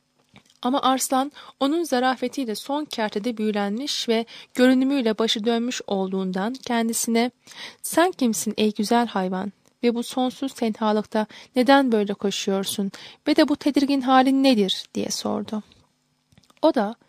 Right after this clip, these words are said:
"Ey hayvanların sultanı, ben atlar içinden bir atım. Yaklaşan beni Adem'den sakınmak için kaçıyorum." diye yanıtladı.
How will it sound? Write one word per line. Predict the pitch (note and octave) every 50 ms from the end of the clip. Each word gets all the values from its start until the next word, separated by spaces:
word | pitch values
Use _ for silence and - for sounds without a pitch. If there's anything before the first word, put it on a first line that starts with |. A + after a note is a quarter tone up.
| _ _ _ _ _ _ _
"Ey | D4 D4+ D4
hayvanların | B3 A3 G#3 G3 F#3+ F#3+ F#3+ F#3 F#3 F#3+ F#3+ F#3+
sultanı, | - - - F#3+ - - G3 F#3+ F#3+ F#3+ F#3+ F#3+ - _ _ _ _ _ _ _ - - - - _ -
ben | C#4+ D4+ -
atlar | - C4+ C4+ - - D4 D4+ D4+ -
içinden | A3 - - G#3 G3+ G#3+ A#3 C4 C4+ B3+
bir | A#3+ B3 -
atım. | A#3+ A#3 - - F#3+ F#3+ - _ _ _ _ - - - - - - - _
Yaklaşan | C4 C4 B3+ - C#4+ C4+ - - C#4+ C#4+ C4+ B3+
beni | B3+ B3+ C4 A#3
Adem'den | A#3+ B3 B3 A#3 B3+ B3+ A#3+ A#3 - C4+ C#4+
sakınmak | C#4+ - - B3 - C4 B3 B3 B3+ A#3+ -
için | - - A3 A3+
kaçıyorum." | - - A3 - - - A3 G#3 G3 F#3+ G3 G3 _ _ _ -
diye | - G#3 G3+
yanıtladı. | G3+ G#3 G#3 G3+ - - - - G#3 G#3 - A3